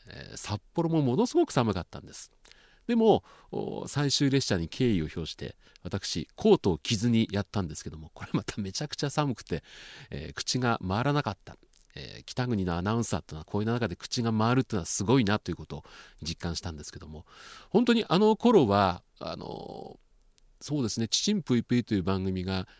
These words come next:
ラジオ的な機動的なところがありましてね、えー、その最終列車の出発風景を生中継しました。終わって飛行機でそのまま帰還しました。翌日、札幌で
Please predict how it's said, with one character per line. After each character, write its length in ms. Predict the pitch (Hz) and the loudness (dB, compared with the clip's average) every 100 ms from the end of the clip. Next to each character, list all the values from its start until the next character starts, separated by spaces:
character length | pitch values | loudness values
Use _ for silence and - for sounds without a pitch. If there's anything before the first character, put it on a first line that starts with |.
| - - | -12 2
ラ 180 | 143 139 | 4 6
ジ 140 | 220 | 6
オ 100 | 220 | 6
的 200 | 208 190 | 4 4
な 100 | 190 | 0
機 180 | - 135 | 2 6
動 180 | 175 196 | 6 6
的 200 | 185 190 | 4 4
な 100 | 180 | 2
と 80 | |
こ 80 | 180 | 4
ろ 80 | 175 | 4
が 80 | 107 | 4
あ 40 | |
り 80 | 85 | -2
ま 80 | 85 | -4
し 60 | |
て 80 | - | -8
ね、 200 | 78 73 _ - - - - | -10 -12 _ -20 -20 -18 -12
え 560 | - 50 50 - - | -10 -10 -12 -14 -14
ー、 40 | - | -6
そ 120 | 110 | -2
の 560 | 95 90 - - - - | 0 -2 -6 -14 -12 -4
最 200 | 147 170 | 0 4
終 140 | 185 | 6
列 140 | 180 - | 6 4
車 120 | 120 | 2
の 160 | 87 - | 0 -2
出 180 | - - | -6 0
発 200 | 180 180 | 0 2
風 100 | 165 | 2
景 100 | 107 | 2
を 60 | 87 | 0
生 260 | 98 127 | 0 0
中 200 | - 135 | 0 -2
継 180 | 101 76 | -2 -2
し 140 | - | -2
ま 80 | 82 | -4
し 100 | - | -6
た。 120 | - - _ _ - _ _ - | -10 -20 _ _ -20 _ _ 4
終 120 | 165 | 6
わ 80 | 202 | 6
っ 60 | _ - | _ 4
て 260 | 208 87 - _ _ _ | 6 4 -2 _ _ _
飛 140 | - - | -6 4
行 200 | 240 196 | 6 8
機 100 | 120 | 4
で 80 | |
そ 100 | 101 | 4
の 60 | 117 | 2
ま 80 | 113 | 2
ま 80 | 107 | 0
帰 180 | 120 | 0
還 160 | 113 123 | 2 2
し 100 | 120 | 0
ま 100 | 113 | -4
し 80 | - | -4
た。 140 | - - _ _ _ - | -8 -12 _ _ _ 0
翌 240 | 147 160 214 | 2 4 4
日、 440 | 226 - 214 - | 4 4 4 2
札 260 | - - 156 _ | -2 0 -2 _
幌 200 | 233 226 | 2 4
で 300 | 220 214 - | 6 4 4